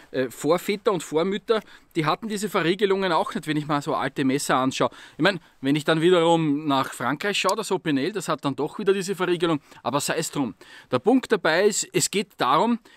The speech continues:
wenn du eine Ver-, keine Verriegelung hast, dann musst du halt ein bisschen aufpassen bei speziellen Tätigkeiten. Aber beim normalen Schnitzen jetzt mal, so ganz normal irgendwas anspitzen,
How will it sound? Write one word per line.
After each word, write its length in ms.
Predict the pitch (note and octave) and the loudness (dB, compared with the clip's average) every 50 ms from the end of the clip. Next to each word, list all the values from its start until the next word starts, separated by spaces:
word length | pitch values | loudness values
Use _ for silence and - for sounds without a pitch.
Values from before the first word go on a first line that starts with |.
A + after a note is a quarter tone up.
| _ _ _ - | _ _ _ -8
wenn 420 | B2+ C3 F3 A#3 C4+ C4+ B3+ G3+ | -2 0 2 4 4 4 4 4
du 200 | E3 F3+ E3 D#3 | 4 4 4 4
eine 240 | - D3+ D3+ D#3+ D#3+ | 2 0 0 0 0
Ver-, 240 | - - E3 D3+ - - | -2 -2 -4 -4 -4 -6
keine 280 | - - F#3+ C4 C4+ A#3 | -4 -2 0 2 2 2
Verriegelung 600 | - G3+ D#3 C#3+ D3+ D3 - D#3 C#3+ D3 C#3+ C#3 | 2 0 0 2 2 2 2 0 0 0 0 -2
hast, 340 | D#3 G3+ A3+ - - _ - | -2 -4 -6 -8 -8 _ -2
dann 140 | F3 E3+ | 0 0
musst 260 | D#3+ E3 F#3 F3 - - | 0 0 -2 -2 -4 -4
du 100 | G#3 E3+ | -4 -2
halt 440 | C3 B2+ D#3+ A#3 A#3+ - - - _ _ _ _ | 0 0 0 0 -2 -6 -14 -20 _ _ _ _
ein 120 | - C#3+ - | -10 -8 -4
bisschen 180 | F#3+ F3+ G3 | -2 0 2
aufpassen 560 | C3+ A#2+ D3 D3+ - - F#3 G3 - - A3 F3+ | 2 2 0 -2 0 0 0 0 -2 -4 -8 -4
bei 140 | E3+ E3 | -4 -4
speziellen 500 | E3 - - - - - E3 D#3+ D#3+ D3+ | -4 -4 -6 -6 -4 -2 -2 0 0 0
Tätigkeiten. 580 | C3+ B2+ - - A2 - - G#2 D#2 - - - - - - - - - | 0 0 -2 -2 -8 -8 -8 -10 -10 -10 -14 -18 -18 -18 -18 -14 -6 -2
Aber 180 | C3+ D3+ F3 | 0 0 2
beim 220 | D3+ G#3+ G#3 G#3 G#3 | 2 2 2 2 2
normalen 500 | G3+ F#3+ D#3 B2+ B2+ E3+ C4 C#4+ B3 F#3+ | 2 2 2 2 2 2 2 2 2 0
Schnitzen 480 | - - - C#4 E4+ - - - F#3+ | 0 0 2 2 2 2 0 0 2
jetzt 260 | D3 B2+ A#2+ - - - | 2 2 2 0 -4 -2
mal, 200 | C#3+ A#2+ A2+ G#2+ | -2 -2 -2 -4
so 220 | - - C4+ C#4+ | -6 -6 -6 -4
ganz 280 | - A#3+ B3 B3+ - - | -2 -2 -2 -2 -2 -2
normal 320 | A#3+ G#3 F3+ E3+ D3+ C#3 | 0 2 2 2 4 4
irgendwas 300 | D#3+ G#3 G#3 F#3 F3 C#3+ | 2 2 2 0 0 0
anspitzen, 560 | C#3 B2+ D#3 E3+ - - G#3+ - - - A#3+ | 0 -2 -4 -6 -6 -8 -8 -8 -6 -8 -8